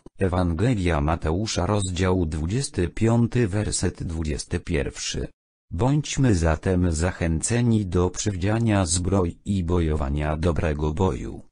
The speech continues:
wiernie do końca, abyśmy mogli z apostołem dzielić koronę radości, którą Pan obiecał wszystkim tym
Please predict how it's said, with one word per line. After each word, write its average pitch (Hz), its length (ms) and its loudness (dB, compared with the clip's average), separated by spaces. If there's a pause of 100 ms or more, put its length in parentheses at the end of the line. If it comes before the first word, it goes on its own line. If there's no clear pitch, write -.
(160)
wiernie 85 540 0
do 92 160 0
końca, 92 680 -2 (200)
abyśmy 87 600 -2
mogli 101 440 0
z 85 80 -2
apostołem 104 880 2
dzielić 127 460 -2
koronę 85 580 0
radości, 80 840 -2 (240)
którą 131 440 2
Pan 80 340 0
obiecał 85 720 0
wszystkim 131 720 0
tym 67 380 -4